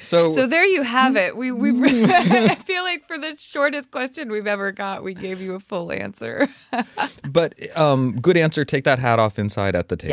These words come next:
Speaker 2: Yes, always.
Speaker 1: Our next question has to do with picking up the tab for a grad.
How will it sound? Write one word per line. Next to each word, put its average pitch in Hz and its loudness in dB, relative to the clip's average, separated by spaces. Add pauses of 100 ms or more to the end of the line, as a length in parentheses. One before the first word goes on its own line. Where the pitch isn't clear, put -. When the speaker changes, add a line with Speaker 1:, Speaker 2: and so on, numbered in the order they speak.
Speaker 2:
Yes, - -10
always. - -10 (1400)
Speaker 1:
Our 240 2
next 285 -4
question 160 2
has 131 2
to 135 2
do 123 2
with 98 2
picking 175 -4
up 127 -2
the 127 0
tab 87 -6 (380)
for 127 4
a 90 0
grad. 92 -2